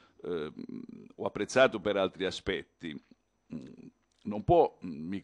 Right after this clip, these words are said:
mi perdoni, eh, direttore, non può essere, eh, come dire, l'evocazione del catalogo dei prodotti antimafia della rai. Non, non,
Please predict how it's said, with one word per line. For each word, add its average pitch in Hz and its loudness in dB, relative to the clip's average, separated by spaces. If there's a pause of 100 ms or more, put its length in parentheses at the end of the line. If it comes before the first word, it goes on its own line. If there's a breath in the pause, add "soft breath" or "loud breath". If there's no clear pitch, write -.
(140)
mi 95 -4
perdoni, 92 4
eh, 85 -4
direttore, 90 -2
non 117 0
può 143 6
essere, 90 0 (720 soft breath)
eh, 85 2
come 113 4
dire, 101 4
l'evocazione 120 6
del 95 0
catalogo 98 4
dei 92 0
prodotti 98 4
antimafia 92 -4
della 78 -6
rai. - -10
Non, 104 -2
non, 120 -4